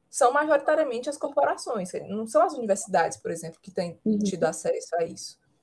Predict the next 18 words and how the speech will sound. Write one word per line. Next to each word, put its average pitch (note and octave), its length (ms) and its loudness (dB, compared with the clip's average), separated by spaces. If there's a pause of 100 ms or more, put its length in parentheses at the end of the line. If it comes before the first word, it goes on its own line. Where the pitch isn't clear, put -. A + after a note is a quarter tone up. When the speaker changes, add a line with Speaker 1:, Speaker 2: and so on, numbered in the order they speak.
(880)
Speaker 1:
Não G3 160 0
de G3+ 80 -6
forma B3+ 240 6
massiva, F#3+ 420 -4
né? G3 320 0
Essa, F#3 200 -4 (120)
essa F#3+ 200 -2
é F#3+ 40 4
uma G#3+ 140 0
corrida A#3 640 8 (340)
que G#3 60 4
a G3 80 6
psicologia G#3+ 420 2
tá G#3+ 120 -2
tentando A3 320 -2
travar. G#3+ 480 0 (1120)
Speaker 2:
Então, C4+ 260 6
Alana, A#3 380 8